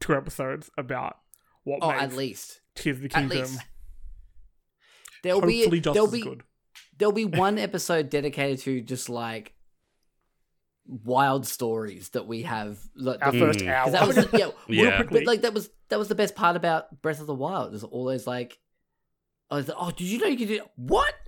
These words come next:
Speaker 2: No way! That's wild!" Like,
Speaker 4: Yeah.
Speaker 2: all that kind of shit.
Speaker 1: I think maybe, maybe story mode goes full story mode, and we just talk about our tales. Um,
Speaker 2: <laughs> Yeah.
Speaker 3: Absolutely.
Speaker 2: Love
Speaker 1: just
Speaker 2: that
Speaker 1: real
Speaker 2: shit.
Speaker 1: quickly,
Speaker 4: Tales
Speaker 1: can we
Speaker 4: from
Speaker 1: just
Speaker 4: the
Speaker 1: go around,
Speaker 4: Wilds.
Speaker 1: like, one sentence each? What is something you want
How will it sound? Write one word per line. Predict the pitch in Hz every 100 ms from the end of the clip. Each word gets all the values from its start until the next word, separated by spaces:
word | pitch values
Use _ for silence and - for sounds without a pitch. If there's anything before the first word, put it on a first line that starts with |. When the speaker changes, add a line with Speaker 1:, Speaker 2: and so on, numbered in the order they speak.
| -
Speaker 2:
No | 285 311 330
way! | - - 494 381
That's | - -
wild!" | 320 508 - - 190
Like, | 147 139
Speaker 4:
Yeah. | 98 80
Speaker 2:
all | 139
that | 139 127
kind | 113
of | 107
shit. | -
Speaker 1:
I | 175
think | 185 233
maybe, | 208 214
maybe | 214 185 220
story | - - 160 160
mode | 151 147
goes | 156
full | - - 156
story | - - 160 151
mode, | 135 131 123
and | 131
we |
just | 131 151 147 -
talk | 165 156
about | 147 135
our | 127
tales. | - 127 123 135 127 - _ _ _ _ _ _ _ _ _ -
Um, | 156 156 151
Speaker 2:
<laughs> | -
Yeah. | 277 120 123 131 131 127
Speaker 3:
Absolutely. | - 127 127 165 131 104
Speaker 2:
Love | -
Speaker 1:
just | 233
Speaker 2:
that | 165
Speaker 1:
real | 226
Speaker 2:
shit. | -
Speaker 1:
quickly, | 220 160
Speaker 4:
Tales | 135 123 120
Speaker 1:
can | 190
we |
Speaker 4:
from | 117
Speaker 1:
just |
Speaker 4:
the | 110
Speaker 1:
go | 101
around, | 101 139 139
Speaker 4:
Wilds. | - -
Speaker 1:
like, | 165 - - _ _ _ _ _ -
one | 147 180
sentence | 170 185 - 147
each? | 147 - - - _ _
What | 147 139 175 -
is | 180
something | 170 151 143 139
you | 143
want | 120 135 202 277 -